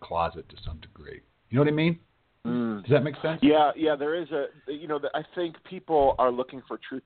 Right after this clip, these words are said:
Speaker 2: tellers wherever they can find them. And in my case, the first post that went viral was called If I Have Gay Children. And it was really me saying, "Hey, I'm gonna humanize this thing. I'm gonna show some vulnerability." And, and so it was interesting to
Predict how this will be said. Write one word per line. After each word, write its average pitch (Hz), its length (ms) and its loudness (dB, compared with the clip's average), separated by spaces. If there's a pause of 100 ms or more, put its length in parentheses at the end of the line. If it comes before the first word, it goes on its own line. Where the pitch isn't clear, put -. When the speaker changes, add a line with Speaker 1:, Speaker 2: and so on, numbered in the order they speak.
Speaker 2:
tellers 104 480 2
wherever 110 320 2
they 107 140 0
can 104 200 -14
find 113 320 0
them. 98 300 -6
And 107 100 -8 (100)
in 104 100 -8
my 113 180 6
case, 110 260 -2 (440)
the 113 120 0
first 135 260 2
post 127 280 2
that 110 100 0
went 98 200 -4
viral 123 360 2
was 107 160 -10
called 110 220 2
If 117 140 -4
I 107 100 -2
Have 110 240 -2
Gay 110 160 -4 (100)
Children. 123 400 -4 (360)
And 113 120 2
it 113 100 -2
was 117 300 4
really 120 280 6
me 117 320 0
saying, 110 220 6
"Hey, 113 120 4
I'm 110 120 4
gonna 110 300 2
humanize 117 560 2
this 110 140 2 (100)
thing. 110 200 4
I'm 110 100 2
gonna 110 140 -2 (120)
show 113 320 4 (360)
some 117 160 -6
vulnerability." 113 920 0
And, 107 520 -4
and 107 200 -6
so 117 200 6
it 101 60 6
was - 100 -4
interesting 120 480 -4
to 104 80 -6